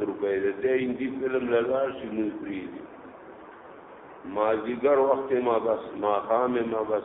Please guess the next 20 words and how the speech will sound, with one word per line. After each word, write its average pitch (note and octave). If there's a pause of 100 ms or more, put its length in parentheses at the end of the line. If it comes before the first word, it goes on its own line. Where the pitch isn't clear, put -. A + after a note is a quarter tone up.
ماخوستن G2
یې G2 (100)
چا G2+ (300)
راپاڅي، B2 (120)
څټ A#2
مې F#2+
لري. F#2 (1080)
وږي A#2
او A#2 (100)
تږي A#2+
انار A#2
نه A2+
ورځه G#2+
خدای G#2
په - (100)
قهر F#2+
کا E2
کړي. E2+ (1800)
او G2
هغه G#2+